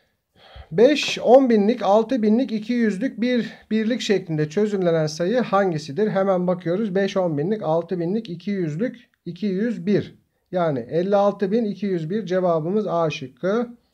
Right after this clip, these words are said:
Geçelim üçgenimize. Yukarıdaki şekilde verilen A B C eşkenar üçgeninde,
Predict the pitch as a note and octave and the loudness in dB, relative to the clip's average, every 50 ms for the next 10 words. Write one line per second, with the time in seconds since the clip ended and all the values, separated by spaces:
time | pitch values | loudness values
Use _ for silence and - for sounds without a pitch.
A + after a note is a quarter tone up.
0 | _ _ _ _ _ _ _ _ _ _ _ _ _ _ _ _ _ _ _ _ | _ _ _ _ _ _ _ _ _ _ _ _ _ _ _ _ _ _ _ _
1 | _ - A3 B3 - C4 C4 C4 C#4+ C4+ A#3 A#3 A3+ A#3 - A3+ G#3+ G#3+ G3+ F#3 | _ -4 -4 -2 0 2 2 2 2 2 0 0 -2 0 2 4 4 6 4 4
2 | E3+ E3 E3+ F3 G3 A#3 C4 C4 - - - _ _ _ _ _ _ _ _ _ | 2 4 4 6 6 6 4 2 -2 -6 -18 _ _ _ _ _ _ _ _ _
3 | _ _ _ _ _ F3 F3+ F3+ A3+ A#3 A#3+ A#3+ C#4 C#4 C#4+ - - D4+ C#4+ - | _ _ _ _ _ -8 0 2 4 4 6 4 2 0 0 -2 -2 -2 -2 0
4 | D4 C#4 C4+ D4+ D4 C#4+ C#4+ C#4+ C4+ C4+ C4+ C4+ A#3 G3 G#3+ A#3 B3 A#3 C4 C4 | 0 0 0 2 2 2 4 4 6 6 6 6 6 4 4 4 4 4 2 2
5 | B3+ G#3+ C#4+ C#4 C4 B3+ B3 - - C4 C4 C#4 C#4 C4 A3 - - G#3+ F#3+ F3 | 2 2 2 2 2 2 0 0 2 2 4 4 4 2 0 -2 -2 0 0 0
6 | D#3 D3 D#3 F3+ A3+ A#3+ | 2 2 2 2 0 -2